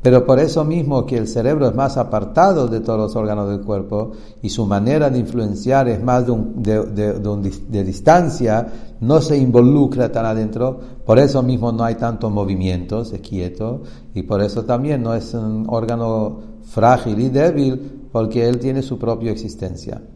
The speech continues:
Con eso podemos entender lo que hablamos acá, el tema por qué el melech,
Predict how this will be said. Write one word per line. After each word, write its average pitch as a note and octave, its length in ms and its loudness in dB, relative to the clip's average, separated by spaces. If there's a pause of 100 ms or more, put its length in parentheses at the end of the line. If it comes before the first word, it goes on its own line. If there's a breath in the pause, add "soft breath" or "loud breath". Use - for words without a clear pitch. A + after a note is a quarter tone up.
(540 loud breath)
Con A#2 220 2
eso D3+ 280 2
podemos B2+ 440 0
entender A2 520 -2
lo A2+ 140 0
que A2 120 -4
hablamos G#2+ 420 0
acá, G#2 580 0
el G2 200 -4
tema A2+ 400 -2
por F2+ 260 -4
qué A#2+ 260 -2
el F#2+ 140 -2
melech, A2 680 0